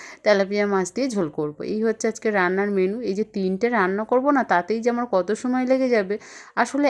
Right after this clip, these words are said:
একা হাতে ধুয়ে বেছে কেটে কুটে পরিষ্কার করা, সংসারের সমস্ত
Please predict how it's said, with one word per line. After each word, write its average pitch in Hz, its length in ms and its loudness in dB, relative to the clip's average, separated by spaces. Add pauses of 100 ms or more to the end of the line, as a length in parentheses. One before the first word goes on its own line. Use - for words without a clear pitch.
একা 208 320 0
হাতে 269 280 2
ধুয়ে 226 420 0
বেছে 214 400 0
কেটে 226 340 0
কুটে 226 260 0
পরিষ্কার 214 540 -2
করা, 214 360 2
সংসারের 208 520 0
সমস্ত 196 440 -4